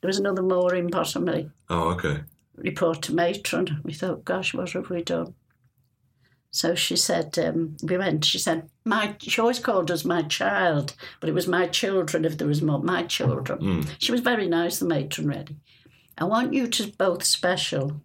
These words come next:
Speaker 1: a child in an iron lung, because if it fails, you'll have to pump it."
Speaker 2: Yeah.
Speaker 1: On isolation, the child had polio.
Speaker 2: She said you have to special. Does that mean
Speaker 1: Yes, stay with
Speaker 2: special?
Speaker 1: them all night
Speaker 2: Right.
Speaker 1: between you.
Speaker 2: Yeah.
Speaker 1: So one would go for a break and then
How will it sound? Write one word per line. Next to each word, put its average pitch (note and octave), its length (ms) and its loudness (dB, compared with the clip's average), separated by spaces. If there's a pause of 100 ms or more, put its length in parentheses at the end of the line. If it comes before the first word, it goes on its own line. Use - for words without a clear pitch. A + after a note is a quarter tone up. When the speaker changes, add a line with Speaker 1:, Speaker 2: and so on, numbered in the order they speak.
Speaker 1:
a D3+ 60 -8
child D#3+ 500 0
in D#3+ 140 2
an E3 140 2
iron D#3 300 0
lung, D3 480 2 (840)
because D#3 380 0
if D3+ 100 -2
it D#3 200 -2
fails, D3+ 760 2 (420)
you'll D#3 180 0
have F3 180 0
to - 120 -8
pump F#3+ 340 0
it." D3 240 -4 (260)
Speaker 2:
Yeah. D#3+ 240 0 (180)
Speaker 1:
On D#3+ 160 2
isolation, D#3 800 0
the D3 60 -6
child D#3+ 280 -2
had D3+ 180 -4
polio. D3+ 560 0
Speaker 2:
She - 100 -6
said A2 140 0
you A2 80 2
have G#2+ 160 0
to G#2 80 -2
special. - 480 2
Does E2+ 80 0
that G#2+ 120 2
mean G2 220 0
Speaker 1:
Yes, F#3+ 360 0
stay A#3 180 2
with B3 160 2
Speaker 2:
special? - 60 -4 (100)
Speaker 1:
them - 20 -8
all G#3+ 200 2
night F3+ 260 2
Speaker 2:
Right. G2+ 140 2
Speaker 1:
between A3+ 340 2
you. D3 320 0
Speaker 2:
Yeah. F2 220 2 (140)
Speaker 1:
So - 160 0
one G3 300 2
would G3 160 0
go G3+ 160 2
for G3 160 -2
a F#3+ 80 2
break E3 400 0
and E3 100 2
then E3+ 380 0